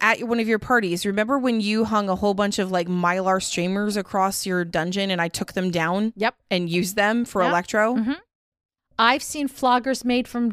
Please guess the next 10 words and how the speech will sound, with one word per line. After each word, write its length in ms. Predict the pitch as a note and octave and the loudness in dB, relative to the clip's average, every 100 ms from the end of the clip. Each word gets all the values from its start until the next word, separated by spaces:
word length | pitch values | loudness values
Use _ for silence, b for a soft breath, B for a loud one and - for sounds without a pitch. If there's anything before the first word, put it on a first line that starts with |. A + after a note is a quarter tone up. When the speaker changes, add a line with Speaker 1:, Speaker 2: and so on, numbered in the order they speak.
| - | -4
Speaker 2:
ties. 920 | - - B3 D4+ G2+ _ - - - - _ _ _ _ _ _ _ _ - | -10 -4 0 0 -2 _ -12 -8 -8 -10 _ _ _ _ _ _ _ _ -2
Speaker 1:
Like 80 | B3 | 0
Speaker 2:
Sire 100 | C4 | 2
Don, 80 | C#4+ C4+ D4+ | 4 4 4
Speaker 1:
neckties? 340 | G4 G#4+ - | 2 0 -2
Speaker 2:
yes, 180 | F4 D4+ | -2 0
Sire 180 | C4 B3 | 0 2
Don 220 | C#4 D#4+ | 2 0
has 180 | D#4 A3 | 0 -4
one. 160 | F3+ | -8